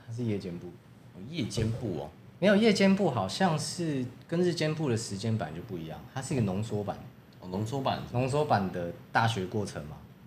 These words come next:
Speaker 2: 哦，等于白天你还可以去工作。
Speaker 1: 就很像高中的夜间部啊。
Speaker 2: 哦。
Speaker 1: 不就晚上五，
Speaker 2: 六点，
Speaker 1: 五点。
Speaker 2: 五点到十点。
Speaker 1: 六点到九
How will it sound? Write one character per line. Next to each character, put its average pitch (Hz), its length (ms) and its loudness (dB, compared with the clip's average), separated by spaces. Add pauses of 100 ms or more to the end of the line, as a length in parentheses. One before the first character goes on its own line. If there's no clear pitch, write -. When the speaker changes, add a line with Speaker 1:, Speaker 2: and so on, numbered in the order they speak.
Speaker 2:
哦， 101 540 -4
等 110 100 2
于 - 20 2
白 110 160 2
天 135 160 0
你 110 60 0
还 85 80 -4
可 87 80 -8
以 90 60 -8
去 - 80 -16
工 - 160 -16
作。 90 80 -14
Speaker 1:
就 208 120 2
很 160 120 4
像 156 160 4
高 139 160 8
中 135 200 0
的 117 120 4
夜 117 120 6
间 104 180 2
部 98 180 -2
啊。 82 160 -6 (480)
Speaker 2:
哦。 98 260 0
Speaker 1:
不 104 80 2
就 160 80 4
晚 107 220 4
上 123 260 2 (340)
五， 107 140 -6 (220)
Speaker 2:
六 143 120 2
点， 110 140 2
Speaker 1:
五 - 20 0
点。 101 280 0
Speaker 2:
五 131 40 0
点 135 200 4
到 110 320 6
十 170 60 6
点。 - 20 2
Speaker 1:
六 - 0 -
点 110 120 4
到 127 100 6
九 120 80 6